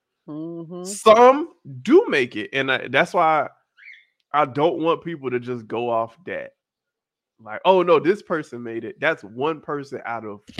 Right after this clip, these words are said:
Speaker 2: all these other people.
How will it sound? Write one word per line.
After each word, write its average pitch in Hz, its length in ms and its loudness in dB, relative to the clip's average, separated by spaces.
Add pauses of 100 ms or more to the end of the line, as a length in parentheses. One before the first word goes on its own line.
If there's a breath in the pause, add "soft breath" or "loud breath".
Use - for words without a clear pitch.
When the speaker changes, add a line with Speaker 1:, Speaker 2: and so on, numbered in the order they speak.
(680)
Speaker 2:
all 170 500 8
these 226 280 0
other 220 200 2
people. 180 680 -10